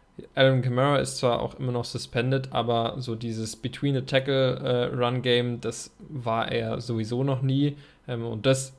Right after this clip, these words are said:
fun-, hat so gar nicht funktioniert. Ähm, also gut, Tony Jones hat jetzt gegen die Panthers zwei Touchdowns erlaufen. Trotzdem war das jetzt nichts, ähm, wo man jetzt ein riesen Ausrufezeichen dahinter setzen sollte.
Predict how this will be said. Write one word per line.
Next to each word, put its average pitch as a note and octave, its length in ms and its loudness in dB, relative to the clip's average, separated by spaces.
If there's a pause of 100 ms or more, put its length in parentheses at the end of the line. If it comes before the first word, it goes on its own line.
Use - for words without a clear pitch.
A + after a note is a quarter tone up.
(160)
fun-, - 260 -4
hat - 160 -8 (240)
so A2+ 120 -8
gar G#2 180 -4
nicht A2+ 120 -12
funktioniert. A2 680 -4
Ähm, A2+ 260 -2
also B2 160 4
gut, C#3+ 220 4 (400)
Tony D#3 220 6
Jones C#3+ 560 4 (160)
hat C3 220 0
jetzt C#3 400 0
gegen B2+ 180 4
die B2 80 2
Panthers C3 520 2
zwei B2 240 2
Touchdowns C3+ 560 2
erlaufen. C3+ 520 4 (800)
Trotzdem B2 340 2
war A#2 120 8
das A2+ 140 2
jetzt A#2 200 -2
nichts, - 380 -2 (920)
ähm, A#2 340 0
wo A#2+ 120 -2
man A2 180 -2
jetzt - 380 -6 (280)
ein C#3+ 60 -2
riesen B2 240 2
Ausrufezeichen A#2 720 -2
dahinter A#2 340 -2
setzen A2+ 300 -4
sollte. B2+ 380 0